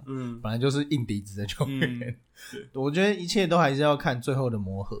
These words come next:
Speaker 2: 啦。
Speaker 1: 嗯，嗯，嗯。
Speaker 2: 因为其实高雄海神在这整个从建队到，呃，他们发布视觉啦，或者是拍形象影片，我觉得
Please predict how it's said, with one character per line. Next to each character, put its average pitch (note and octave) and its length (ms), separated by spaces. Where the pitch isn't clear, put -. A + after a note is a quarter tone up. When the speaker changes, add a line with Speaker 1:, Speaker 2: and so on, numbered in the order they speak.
Speaker 2:
啦。 C3 100
Speaker 1:
嗯， B2 140
嗯， A#2+ 200
嗯。 A#2+ 140
Speaker 2:
因 E3 100
为 G3+ 160
其 - 120
实 D3 60
高 F3 220
雄 E3+ 120
海 C3 160
神 G2+ 240
在 A#2+ 340
这 C#3 240
整 G#2+ 380
个 G#2 200
从 A#2 340
建 C#3+ 280
队 C3 200
到， A#2 400
呃， A2 200
他 C3+ 80
们 D3+ 140
发 C#3+ 220
布 D3+ 160
视 C3+ 280
觉 G#2 300
啦， G#2 320
或 B2 140
者 A2 120
是 A#2+ 140
拍 C3 480
形 B2 240
象 C3+ 240
影 F#2+ 120
片， G2 340
我 A2+ 100
觉 B2+ 160
得 D3 160